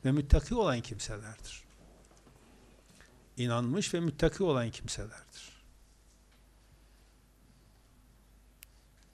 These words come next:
Peki inanan, yani inanmış demek Allah'ın imanını kabul ettiği kişi demektir. Kendisini doğru yolun ortasında sayan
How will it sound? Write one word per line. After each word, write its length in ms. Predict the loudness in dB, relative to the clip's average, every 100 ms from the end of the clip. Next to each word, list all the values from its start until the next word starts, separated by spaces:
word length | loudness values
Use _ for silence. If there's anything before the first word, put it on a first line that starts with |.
| _ _ -20 -20 -20 -20 _ -20 -20 -20 -20 -20 -20 0
Peki 260 | 2 4
inanan, 580 | 2 4 4 4 4 0
yani 240 | 0 0 0
inanmış 580 | 2 4 6 4 2
demek 280 | 0 0 0
Allah'ın 560 | 4 6 8 6 4 2
imanını 500 | 6 6 8 6 4
kabul 280 | 2 2 2
ettiği 300 | 0 2 0
kişi 320 | 2 -2 -2
demektir. 640 | -2 -4 -8 -12 -14 -14 -18 -20 -20 -20 _ -20 -20 -20 -20 -20 -20 -20 -20 -20 -20 -20 -20 -20 -20 -20 -20 -20 -20 -20 -20 -20 -20 -20 -20 -20 -20 -20 -20 -20 -20 -10
Kendisini 540 | 2 6 6 4 4 4
doğru 260 | 6 8
yolun 240 | 8 8 8
ortasında 500 | 6 6 4 6 6
sayan 420 | 8 6 6 4